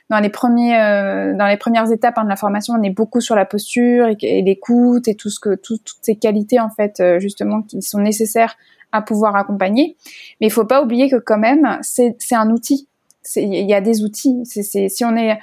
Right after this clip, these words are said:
dans une école, euh, de sophrologie ou d'hypnose ou de F T ou autre, c'est, on apprend surtout des outils. Euh, et, et, et c'est vrai que parfois, bah, les outils sont mis davantage en valeur, ou en tout cas,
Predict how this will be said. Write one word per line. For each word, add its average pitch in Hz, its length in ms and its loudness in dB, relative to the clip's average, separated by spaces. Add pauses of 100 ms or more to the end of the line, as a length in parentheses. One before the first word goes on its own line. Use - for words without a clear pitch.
(320)
dans 220 120 2
une 220 200 2
école, 220 320 0
euh, 196 180 2
de 196 180 0
sophrologie 247 720 2
ou 254 40 4
d'hypnose 247 720 2
ou 202 300 0
de 202 220 4
F - 160 -8
T 262 400 4
ou 208 260 -4
autre, 311 460 0
c'est, 226 360 -4
on 202 140 -2
apprend 190 280 -2
surtout 233 280 -10
des 208 280 -2
outils. - 440 -8 (640)
Euh, 202 40 -8 (340)
et, 196 80 -2
et, 196 420 0
et 202 60 0
c'est 202 140 0
vrai 269 200 2
que 220 220 2
parfois, 262 520 0
bah, 226 120 2
les 208 220 -2
outils 277 340 -2
sont 202 340 -6 (140)
mis 233 420 2
davantage 262 460 0
en 233 100 0
valeur, 214 380 0
ou 233 100 0
en 208 60 -2
tout 220 140 -8
cas, 262 200 0